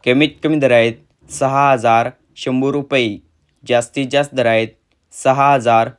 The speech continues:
आठशे रुपये आणि सर्वसाधारण दर आहेत सहा हजार सहाशे रुपये. पुढील पीक आहे लाल हरभरा. कमीत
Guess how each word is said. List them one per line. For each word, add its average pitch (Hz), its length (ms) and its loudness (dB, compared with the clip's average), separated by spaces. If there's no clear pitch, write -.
आठशे 123 420 -2
रुपये 123 460 -4
आणि 131 440 -2
सर्वसाधारण 135 1040 0
दर 127 80 -2
आहेत 107 220 0
सहा 139 380 2
हजार 113 400 2
सहाशे 127 440 -2
रुपये. 123 440 -2
पुढील 151 300 0
पीक 147 260 -4
आहे 113 300 0
लाल 127 340 0
हरभरा. 127 480 2
कमीत 139 240 0